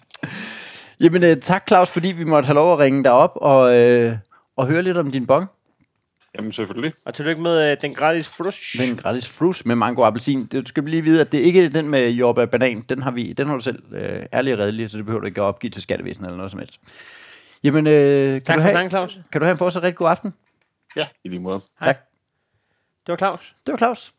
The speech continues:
Speaker 3: Og,
Speaker 1: som, øh,
Speaker 3: øh,
Speaker 1: fik en mango appelsin frush.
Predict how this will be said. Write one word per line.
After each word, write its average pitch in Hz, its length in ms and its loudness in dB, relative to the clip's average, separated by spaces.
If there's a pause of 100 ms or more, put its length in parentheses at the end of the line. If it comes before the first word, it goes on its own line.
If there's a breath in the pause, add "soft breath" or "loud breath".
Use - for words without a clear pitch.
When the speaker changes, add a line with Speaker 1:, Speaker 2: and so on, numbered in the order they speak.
Speaker 3:
Og, 143 180 -4
Speaker 1:
som, 147 140 0
øh, 131 200 -2
Speaker 3:
øh, 127 60 -6
Speaker 1:
fik 185 160 -2
en 180 180 -4
mango 123 520 -4 (140)
appelsin 139 640 -10 (760)
frush. - 760 -4